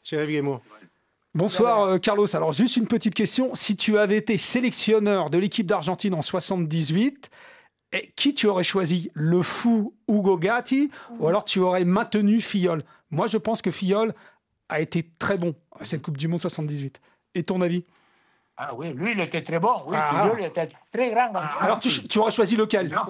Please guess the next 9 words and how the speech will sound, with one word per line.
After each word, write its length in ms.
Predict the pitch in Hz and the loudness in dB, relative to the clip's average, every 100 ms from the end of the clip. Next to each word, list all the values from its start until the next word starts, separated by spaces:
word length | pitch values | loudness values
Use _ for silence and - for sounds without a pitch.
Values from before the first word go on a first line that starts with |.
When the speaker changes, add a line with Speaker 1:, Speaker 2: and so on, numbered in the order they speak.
| 233 | 0
Speaker 2:
toi ? 140 | 202 | 2
Speaker 3:
c'est 60 | 196 | 2
bon. 360 | 262 214 - - _ _ _ _ _ _ _ _ _ _ _ _ _ | 0 -4 -14 -20 _ _ _ _ _ _ _ _ _ _ _ _ _
Mais 420 | 151 175 175 180 - | -6 -4 -4 -6 -14
il, 100 | 180 | -18
il, 500 | 151 175 180 175 - _ | -18 -16 -12 -12 -14 _
Fillol, 440 | - 208 202 202 _ _ _ - 208 | -8 -6 -6 -10 _ _ _ -18 -16
si 320 | - 233 220 | -8 -4 -4
renommé, 760 | 185 202 208 208 220 254 262 | -4 -2 0 0 -2 -6 -6